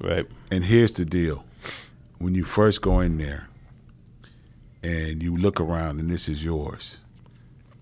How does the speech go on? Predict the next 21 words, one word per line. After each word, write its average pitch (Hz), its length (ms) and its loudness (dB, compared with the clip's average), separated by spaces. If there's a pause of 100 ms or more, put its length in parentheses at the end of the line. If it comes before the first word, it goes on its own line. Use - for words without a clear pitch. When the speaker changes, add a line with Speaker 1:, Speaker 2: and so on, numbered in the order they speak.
(420)
Speaker 2:
there's 85 180 -2
a 82 60 -4
feeling 85 420 0
that 76 220 -6
you 69 60 -10
get 73 220 -6
that 76 180 -10
you 78 60 -6
never 76 460 -6 (880)
will 80 220 -8
ever 82 240 -2
be 76 180 -6
able 76 200 -8
to 76 340 -10 (1000)
completely 82 460 -2
describe. 73 560 -8 (200)
Speaker 1:
Right. 85 260 -2 (500)
Speaker 2:
Um, 78 460 -4 (200)
the - 60 -8
first 95 380 2
day 87 320 2